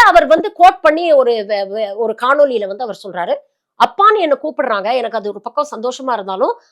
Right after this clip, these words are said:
அந்த அப்பாங்கிற அந்த சொல்லுக்கான ரெஸ்பான்சிபிலிட்டிஸ் என்ன அப்படிங்கறதையும் உணர்ந்து இன்னும் நான் வந்து செயல்படணும்" அப்படிங்கிற அந்த ஒரு ரெஸ்பான்சிபிலிட்டியை நான் உணர்றேன் அப்படிங்கிற ஒரு விஷயத்த பதிவு பண்றாரு. அவ்வளவுதான். இது வந்து இயல்பாக நடந்த ஒரு விஷயம்.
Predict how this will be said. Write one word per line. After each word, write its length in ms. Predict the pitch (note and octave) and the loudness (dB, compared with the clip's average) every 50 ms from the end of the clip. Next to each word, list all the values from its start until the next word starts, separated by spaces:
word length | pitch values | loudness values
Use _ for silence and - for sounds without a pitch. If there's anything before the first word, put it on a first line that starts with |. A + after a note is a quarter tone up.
| _ _ | _ _
அந்த 200 | - G#3+ A3 A3+ | -8 -2 0 2
அப்பாங்கிற 440 | A3 A3+ - - F#4 F#4+ G4 F4 F4 | 2 2 2 2 2 2 2 0 -2
அந்த 180 | D4+ C4 B3 - - | -2 -2 -4 -6 -6
சொல்லுக்கான 420 | C4 C4 C4+ D4 C#4 B3+ A3+ G#3 F#3 | -8 -8 -8 -6 -6 -6 -6 -6 -6
ரெஸ்பான்சிபிலிட்டிஸ் 760 | G3 F#3+ - - D#4 E4+ D#4+ C#4+ C4 B3+ A#3 G3 G3+ F3+ | -8 -8 -8 -8 -8 -8 -8 -10 -10 -12 -10 -10 -10 -12
என்ன 220 | D#3+ F#3+ F#3 F#3+ A3 G#3+ | -10 -10 -8 -8 -6 -8
அப்படிங்கறதையும் 520 | G3+ - G#3+ G3+ G3 G3+ G#3 A3+ D4+ D4 A3 | -8 -8 -10 -12 -10 -10 -10 -10 -10 -6 -4
உணர்ந்து 360 | A3+ A#3+ C4+ C#4+ C4+ C4 F4 | -4 -2 -2 -4 -6 -6 -8
இன்னும் 380 | D#4+ C4+ C4 C#4+ D4 C#4 C4 B3 | -8 -6 -2 0 2 2 2 2
நான் 180 | G#3+ G3+ G#3 | 0 -2 -4
வந்து 220 | G3 G3+ G#3+ B3 A#3+ | -6 -8 -10 -10 -10
செயல்படணும்" 520 | - G#3+ A#3 A#3 A#3 G#3+ F#3+ F3+ G3 G3+ G3 | -8 -10 -10 -10 -10 -10 -10 -8 -8 -10 -10
அப்படிங்கிற 400 | - - G3 G3+ G3 G3 F#3 F3+ F3+ _ _ _ _ _ | -10 -10 -10 -8 -6 -6 -6 -6 -8 _ _ _ _ _
அந்த 400 | - A3 A3 A3 G#3 G3 G3 G3 | -10 -6 -4 -2 -2 -2 -2 -4
ஒரு 120 | G#3+ G3 G#3 | -4 -6 -6
ரெஸ்பான்சிபிலிட்டியை 680 | A3+ A3 - D4+ D#4 D4 C4 B3 A#3+ G#3+ F#3+ A3+ B3 | -8 -6 -4 -4 -4 -4 -6 -10 -14 -12 -8 -8 -8
நான் 200 | A#3 A3 F#3+ F#3 A3 | -8 -8 -8 -6 -6
உணர்றேன் 360 | B3+ C#4 B3 B3+ A#3 A3 - | -6 -6 -6 -6 -6 -6 -8
அப்படிங்கிற 360 | - F#3+ F3 G#3+ A#3+ C4 A#3+ | -10 -12 -12 -10 -8 -6 -6
ஒரு 120 | A3 F#3 F3 | -6 -6 -8
விஷயத்த 340 | F#3 F3 - C4 C4 C#4+ C4 | -10 -8 -8 -6 -6 -6 -8
பதிவு 300 | - G#3+ G#3 A#3 G#3 F#3+ | -6 -6 -6 -6 -8 -10
பண்றாரு. 160 | D3+ C#3+ C#3 | -10 -12 -12
அவ்வளவுதான். 440 | C#3+ - G3 A#3 B3 A#3 A#3 A3 - - _ _ _ _ _ _ | -6 -4 0 0 0 2 0 -2 -2 -6 _ _ _ _ _ _
இது 280 | - B3 D4 D#4 F4 F4 | -2 0 0 2 4 4
வந்து 360 | D#4+ D#4 D#4+ F#4 G#4+ G4 D4+ | 4 4 4 2 0 0 -2
இயல்பாக 540 | C#4+ C4+ F4 F#4 G4 E4 F4+ F4+ F#4 F#4 G4+ | 2 4 4 4 6 6 6 4 6 4 0
நடந்த 320 | F4 D4+ C4+ D4+ D4+ D#4+ | 0 0 -2 -2 0 0
ஒரு 120 | D4 B3 G#3+ | 0 -2 -2
விஷயம். 360 | G#3+ G#3+ - B3+ A3 D#3 | -4 -6 -4 -4 -4 -4